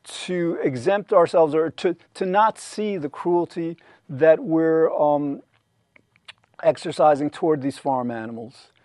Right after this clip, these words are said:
So, so, so basically, again, the, the theme is that, like,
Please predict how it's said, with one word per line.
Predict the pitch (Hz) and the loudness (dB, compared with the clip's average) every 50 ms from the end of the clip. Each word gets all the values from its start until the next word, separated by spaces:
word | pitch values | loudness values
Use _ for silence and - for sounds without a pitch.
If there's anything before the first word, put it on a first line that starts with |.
| _ _ _ _ _ _ _ _ _ _ _ | _ _ _ _ _ _ _ _ _ _ _
So, | - - - - - - 202 190 185 185 180 180 180 175 160 - - - - - - 453 - | -20 -20 -20 -6 2 8 10 10 12 12 10 10 8 6 2 -2 -10 -14 -16 -18 -20 -20 -20
so, | - - - - - - - 185 175 180 - | -20 -20 -20 -20 -12 -2 2 2 4 4 2
so | - - 185 175 | -2 -2 -2 0
basically, | 165 170 190 202 196 - - 196 202 202 185 | 0 2 2 2 2 0 -2 -2 0 2 2
again, | 175 180 175 165 156 | 2 2 0 0 0
the, | 147 | -2
the | 151 147 151 - | -2 -4 -6 -8
theme | - - 196 190 190 190 196 | -6 -6 -6 -4 -4 -6 -4
is | 208 170 156 147 | -4 -4 -6 -4
that, | 143 160 160 165 | -4 -4 -4 -4
like, | 233 165 156 147 139 - | -2 0 0 0 0 -2